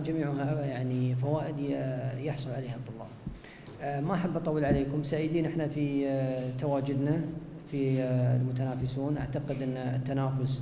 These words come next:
جميل جدًا، خاصة لما يكون تنافس في عمل خير، وربعنا وشبابنا إن شاء الله أنهم مستعدين إن شاء الله للتنافس بالخير والفوز بإذن الله.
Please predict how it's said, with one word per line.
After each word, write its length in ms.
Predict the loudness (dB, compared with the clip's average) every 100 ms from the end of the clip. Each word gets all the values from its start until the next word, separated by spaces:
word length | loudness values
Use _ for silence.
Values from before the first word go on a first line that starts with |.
| -2
جميل 280 | -2 0 0
جدًا، 260 | 0 0 -2
خاصة 320 | -4 -4 0
لما 100 | 0
يكون 240 | 2 0 0
تنافس 320 | 0 0 -2
في 160 | -2
عمل 260 | -2 0 0
خير، 200 | 2 2 0 -4 -10 -14 -16 -18 -12 -4
وربعنا 920 | 0 2 4 2 2 0 0 2 0
وشبابنا 420 | 0 0 4 4
إن 60 | 2
شاء 140 | 0
الله 120 | 0
أنهم 200 | 4 4
مستعدين 500 | 4 2 0 0 0
إن 80 | 0
شاء 200 | 0 0
الله 280 | 0 0 -2 -2 -8 -10 -8
للتنافس 480 | -2 2 4 4
بالخير 360 | 4 2 2 2
والفوز 360 | 2 6 6 6
بإذن 220 | 0 -6
الله. 160 | -10